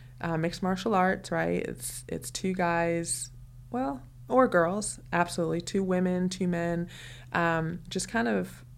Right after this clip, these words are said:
very skillfully and strategically, uh, beating the crap out of each other, <laughs> right? With all of their hands and feet and wrestling and all that stuff. But anyway, um,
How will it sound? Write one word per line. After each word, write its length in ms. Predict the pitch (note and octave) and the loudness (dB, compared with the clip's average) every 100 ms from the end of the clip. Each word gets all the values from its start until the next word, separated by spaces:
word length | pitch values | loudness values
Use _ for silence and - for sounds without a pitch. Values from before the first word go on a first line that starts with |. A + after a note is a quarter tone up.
| - - - - - | -18 -18 -18 -16 -6
very 420 | - E3+ F3 F#3 | 2 4 6 4
skillfully 840 | F#3 - E3 E3+ E3+ G3 G3+ G3+ | 0 0 4 4 2 2 2 0
and 160 | - E3+ | -2 -6
strategically, 1120 | - D#3+ - F3 E3 F3 - E3+ F3 - F3 - - - - - - - | -6 -8 -6 -4 -2 -2 -2 -2 0 -2 -4 -12 -18 -18 -18 -20 -10 -6
uh, 520 | D#3+ D3+ D#2+ D#2+ A1+ - - - - - | 0 2 2 0 -4 -8 -16 -18 -18 -2
beating 240 | E3+ E3 | 0 0
the 80 | D#3+ | -2
crap 280 | - D#3 D#3 | 2 2 4
out 80 | E3+ | 2
of 80 | E3+ | 0
each 140 | F3 | 0
other, 380 | F#3 G#3 A3+ A3+ - | -2 -2 -4 -6 -12
<laughs> 160 | - - | -10 2
right? 320 | E3+ F3 - - - - | 4 4 2 -6 -16 -10
With 360 | - E3 D#3+ - - | 0 2 2 -6 0
all 200 | E3 F#3 | 6 6
of 80 | F3 | 6
their 140 | E3+ | 4
hands 380 | F3 E3+ E3 D#3+ | 4 2 0 0
and 120 | E3 | -4
feet 440 | E3 F3 E3+ E3+ - | -4 -2 -2 -2 -2
and 380 | D#3 D3+ D3+ D3 | -2 0 -2 -4
wrestling 460 | - E3 D#3+ - D3+ | -2 -2 0 -2 0
and 80 | D3 | 0
all 80 | |
that 160 | - - | 0 -2
stuff. 340 | - - - - | -8 -10 -12 0
But 120 | F#3 | 6
anyway, 380 | F#3+ E3 - G3+ - - - - - - - - - | 6 6 2 -2 -12 -18 -18 -18 -18 -18 -16 -10 2
um, 440 | F3+ E3+ E3 E3+ | 4 6 2 0